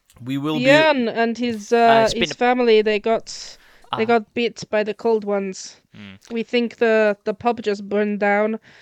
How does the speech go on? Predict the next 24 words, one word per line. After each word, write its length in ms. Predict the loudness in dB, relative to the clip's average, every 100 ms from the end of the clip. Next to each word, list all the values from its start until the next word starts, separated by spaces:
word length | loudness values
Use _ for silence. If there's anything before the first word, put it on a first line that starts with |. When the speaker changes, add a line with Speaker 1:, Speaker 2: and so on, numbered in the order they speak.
| _
Speaker 2:
and 240 | -6 -4 -4
we'd 240 | -6 -6
like 440 | -4 -4 -4 -14 -16
to 360 | -8 -6 -6 -8 _ _ _ _ _ _ _ _
alert 500 | -6 -2 0 0 -2 -18
people 280 | -20 -16 -14 -14 -12
and 340 | -6 -4 -4 -6
not 300 | -10 -10 -12
die. 340 | -10 -10 -14 -20 _ _
Speaker 1:
We 120 | -8
are 120 | -8 -8
evacuating 1120 | -10 -6 -4 -4 -4 -4 -4 -4 -8 -6 -8
the 120 | -10 -10
Dreamweaver 680 | -8 -6 -6 -6 -6 -6 -8
family 680 | -4 -4 -2 -4 -6 -6 -10 -12
to 140 | -12
the 120 | -12
church 600 | -14 -12 -10 -10 -12 -18
where 140 | -18 -14
Ingal 440 | -10 -8 -4 -6 -6
is 100 | -10
waiting. 500 | -10 -12 -16 -20 -20 _ _ _ -12
We 160 | -10
require 540 | -10 -10 -6 -6 -6